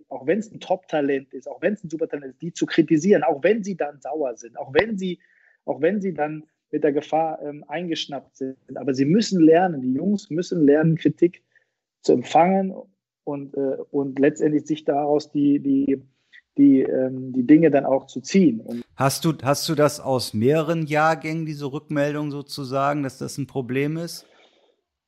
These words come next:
Speaker 1: Ja, das ist ja ein Spiegelbild unserer Gesellschaft. Also
Speaker 2: Hm.
Speaker 1: es ist ja, das ist, das ist, äh, ist einfach so, das kannst du ja übertragen auf, auf, frag mal irgendwelche, ähm, ähm, ähm, Unternehmen, die ausbilden.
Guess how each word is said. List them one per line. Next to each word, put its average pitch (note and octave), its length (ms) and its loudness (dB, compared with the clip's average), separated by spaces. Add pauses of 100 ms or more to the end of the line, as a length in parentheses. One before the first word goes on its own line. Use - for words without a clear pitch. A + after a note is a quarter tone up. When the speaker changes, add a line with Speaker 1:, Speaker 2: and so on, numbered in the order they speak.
(360)
Speaker 1:
Ja, C#3+ 140 4
das C3 120 2
ist C3 140 -4
ja B2+ 60 -4
ein - 40 -10
Spiegelbild C3 500 0
unserer A#2 200 -8
Gesellschaft. A2 540 -8 (300)
Also G2+ 180 -6
Speaker 2:
Hm. G2 60 0
Speaker 1:
es A#2 60 -10
ist - 160 -6
ja, B2 200 4
das - 220 -6
ist, - 340 -4
das - 120 -2
ist, - 260 0
äh, - 220 4
ist B2+ 120 0
einfach C3+ 260 4
so, C3+ 160 2
das C3 120 -2
kannst C3+ 240 -8
du C#3 40 -2
ja C#3 60 0
übertragen C3 580 -4
auf, B2 300 -6
auf, - 200 -14 (400)
frag D3 260 -2
mal C#3+ 420 0 (640)
irgendwelche, C#3 500 -4 (380)
ähm, B2+ 400 -12
ähm, - 880 -6
ähm, B2 320 0
Unternehmen, C#3 520 6
die C3+ 120 4
ausbilden. B2 840 -2